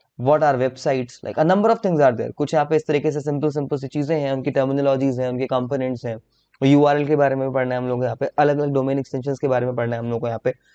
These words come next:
And सबसे इंपॉर्टेंट चीज़ जो कि सीबीएसई का फेवरेट टॉपिक है, that is सर्च इंजन,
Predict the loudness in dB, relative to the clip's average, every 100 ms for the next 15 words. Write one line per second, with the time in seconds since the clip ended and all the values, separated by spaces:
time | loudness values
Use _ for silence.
0 | _ 0 0 2 0 0 -4 0 2 2
1 | 0 -4 -2 0 -2 -2 -4 -4 -4 -2
2 | 0 0 0 0 0 -2 -2 -2 -4 -6
3 | 0 0 0 -4 -2 -2 -4